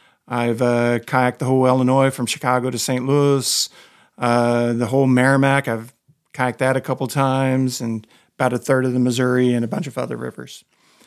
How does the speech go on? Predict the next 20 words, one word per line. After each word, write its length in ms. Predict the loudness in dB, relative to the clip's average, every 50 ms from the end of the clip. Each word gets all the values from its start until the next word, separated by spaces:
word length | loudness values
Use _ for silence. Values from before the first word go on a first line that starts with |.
| _ _ _ _ _ _ _ _ _ _
Uh, 460 | 0 2 4 4 6 6 6 6 6
this 280 | 6 6 6 6 4 4
presentation 920 | 2 2 2 2 2 2 0 2 2 2 2 2 2 2 2 2 0 0
is, 340 | -2 -2 0 0 0 0 2
uh, 300 | 2 4 4 4 2 2
Paddling 460 | 0 0 0 0 2 2 2 2 2
the 40 | 4
Middle 220 | 4 4 4 4
Mississippi, 640 | 4 2 2 2 0 -2 -2 -2 -2 -2 -2 -4 -4 -6 -8
Native 380 | -6 -2 0 0 0 0 0
Americans, 640 | 0 0 2 2 0 0 0 -2 -4 -4 -4 -8 -10 _ -20 -20 -20 _ _ _
Early 280 | 0 2 2 4 4 2
Explorers, 580 | 0 -2 -4 -2 0 2 2 2 2 0 0 -2
and 100 | -4 -4
Steamboats. 720 | -4 -2 0 0 0 2 0 0 0 -2 -4 -6 -6 -4
And 400 | -4 -2 -2 -2 -2 -2 -2 -2
like 220 | -2 -2 -2 0
Ron 220 | 0 0 0 -2
said, 340 | -2 -2 -2 0 0 0 0
I've 340 | 0 -2 -4 -4 -6 -8 -12